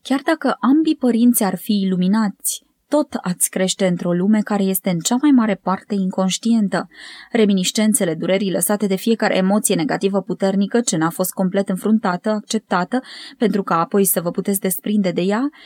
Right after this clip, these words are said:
se acumulează și formează un câmp energetic ce se regăsește în chiar celulele corpului vostru.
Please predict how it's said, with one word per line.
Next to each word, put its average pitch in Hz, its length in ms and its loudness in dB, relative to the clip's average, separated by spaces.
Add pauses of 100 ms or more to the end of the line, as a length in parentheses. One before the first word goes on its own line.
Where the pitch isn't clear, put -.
(160)
se - 200 0
acumulează 285 720 4
și 185 300 0
formează 208 600 2
un 196 140 2
câmp 226 260 2
energetic 180 720 0
ce - 120 -2
se 208 140 -4
regăsește 196 600 -2
în 202 180 2
chiar 254 300 -4
celulele 196 500 -2
corpului 170 480 -8
vostru. 160 480 -8